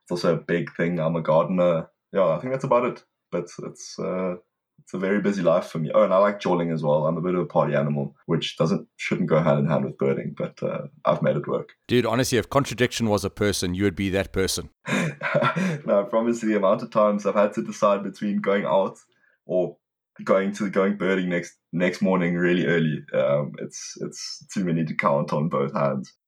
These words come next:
Speaker 2: And are you someone who just plays sport, or do you also someone who enjoys watching sport?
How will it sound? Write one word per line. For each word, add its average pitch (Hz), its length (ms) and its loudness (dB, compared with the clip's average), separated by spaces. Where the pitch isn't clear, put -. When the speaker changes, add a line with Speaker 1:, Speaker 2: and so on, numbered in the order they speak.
Speaker 2:
And 120 160 2
are 117 80 4
you 135 240 6
someone 143 280 4
who 117 360 6
just - 380 -2
plays 127 340 4
sport, - 360 0
or 104 80 2
do 95 60 -4
you 98 340 2
also 107 320 -2
someone 104 200 0
who 98 60 2
enjoys 95 240 0
watching 101 280 -2
sport? - 340 -4